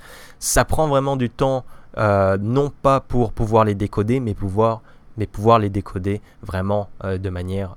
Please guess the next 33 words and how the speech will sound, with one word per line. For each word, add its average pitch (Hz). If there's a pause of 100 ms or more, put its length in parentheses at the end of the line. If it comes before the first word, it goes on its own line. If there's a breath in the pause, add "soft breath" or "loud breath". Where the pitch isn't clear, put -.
(160)
euh, 87
rapide, 95 (100)
euh, 85
avoir 101
une 95
certaine 101 (140)
aisance. 101 (540 loud breath)
Donc 127
voilà, 110 (220)
alors 123
ça -
c'était 156
les 135
hiragana 123
qui -
sont -
assez 98
faciles 95
à 90
apprendre. 123 (920 loud breath)
La 147
deuxième 151
chose, 143
c'est 131
les 127
katakana 113
qui -
sont -
en 95
fait 117
aussi 113
des 104
caractères 95